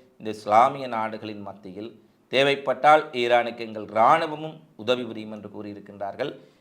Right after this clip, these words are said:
அஹ், நிச்சயமாக பாகிஸ்தானின் உடைய இந்த ஒரு ஸ்டாண்ட் இஸ்லாமிய உலகில் மற்றவர்களுக்கு ஒரு பாடகமாக அமைந்திருக்கின்றது. அடுத்து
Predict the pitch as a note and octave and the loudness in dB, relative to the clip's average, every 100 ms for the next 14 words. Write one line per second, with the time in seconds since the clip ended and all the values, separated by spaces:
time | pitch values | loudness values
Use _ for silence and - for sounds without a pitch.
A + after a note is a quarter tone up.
0 | - C3+ D3 F3 G#3+ G#3+ F#3 E3 B2+ C#3 | 2 6 6 4 0 4 4 4 6 6
1 | D#3 D#3+ D#3+ C#3+ C#3 C3 B2+ A#2+ B2 A#2 | 6 2 2 2 2 -6 -8 -2 0 0
2 | G#2+ B2 D3+ D3 A2+ G#2+ - - A2 G#2 | -4 -6 -4 0 2 0 -8 -10 -6 -6
3 | G#2 G#2 - A#2 C3 - - _ _ _ | -8 -8 2 4 4 2 -14 _ _ _
4 | _ - A2+ C3+ D3+ B2 G#2+ A2 C3+ A2 | _ 0 4 6 4 -6 -8 -8 -8 -8
5 | G#2 B2+ D3 B2+ A#2+ A#2 A2 - A2 G#2 | -8 -4 -2 -2 -6 -10 -12 -6 -4 -4
6 | G#2 G#2+ G2+ G2+ G#2 G#2 G#2 G#2+ G#2 C#3 | -8 -10 -10 -10 -10 -14 -14 -12 -8 -6
7 | E3+ - _ _ _ _ - E3+ C#3+ C#3 | -6 -10 _ _ _ _ 6 6 6 4